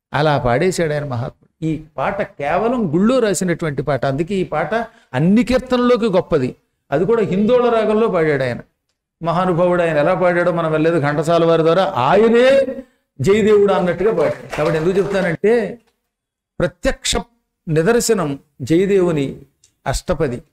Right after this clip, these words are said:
జగన్నాథుని సన్నిధి. అప్పటి నుంచి ఉత్కళ దేశరాజు మారిపోయాడు, ఈయన కీర్తనలు పంచిపెట్టాడు. ఈయన కీర్తనలు పాడించి పంచిపెట్టాక ఆయన కీర్తనలు కూడా జనం వినడం మొదలెట్టారు. చూసారా? ఒక భక్తుణ్ణి మన్నిస్తే ఈయన కీర్తనలు కూడా మంచి కీర్తనలు వచ్చాయి.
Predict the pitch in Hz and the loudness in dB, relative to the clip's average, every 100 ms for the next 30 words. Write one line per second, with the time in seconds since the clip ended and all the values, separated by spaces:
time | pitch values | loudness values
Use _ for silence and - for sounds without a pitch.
0 | _ _ - 120 143 196 190 170 156 165 | _ _ -6 -4 -2 -2 0 -2 -2 -2
1 | 233 - _ - - 147 156 127 - _ | -4 -8 _ -10 -6 -2 -2 -2 -6 _
2 | _ 127 - 139 147 156 160 - 156 151 | _ -8 -4 -4 -2 -2 -2 0 -2 0
3 | 156 156 147 135 135 135 143 135 160 143 | 0 0 0 0 0 2 2 2 0 -6
4 | _ _ 135 160 143 151 151 160 143 131 | _ _ -4 -2 0 0 0 -2 -2 -2
5 | 139 139 135 143 165 - - _ 151 202 | -2 0 0 0 -2 -10 -20 _ -2 0
6 | 202 190 190 214 226 202 196 196 180 180 | 0 -2 -2 -2 -2 2 2 2 -2 -4
7 | 156 175 190 185 165 170 180 180 180 170 | -2 -2 -2 -2 0 0 0 -2 -2 -4
8 | 165 170 160 151 151 147 147 143 139 123 | 0 0 0 0 0 0 2 0 0 -2
9 | 123 104 _ _ _ _ _ _ _ - | -6 -8 _ _ _ _ _ _ _ -2
10 | 143 160 175 - _ _ _ _ _ _ | 0 0 -2 -6 _ _ _ _ _ _
11 | 143 143 120 143 160 - 294 285 220 160 | -4 -2 -2 0 -2 0 0 2 2 2
12 | 185 202 - 165 185 269 - - _ 170 | 2 0 0 0 0 -2 -6 -18 _ -2
13 | 220 226 214 214 240 233 214 214 180 170 | 0 0 -2 -2 -2 0 0 0 -2 -2
14 | 185 208 - 196 165 151 170 | 0 -2 0 0 0 0 -2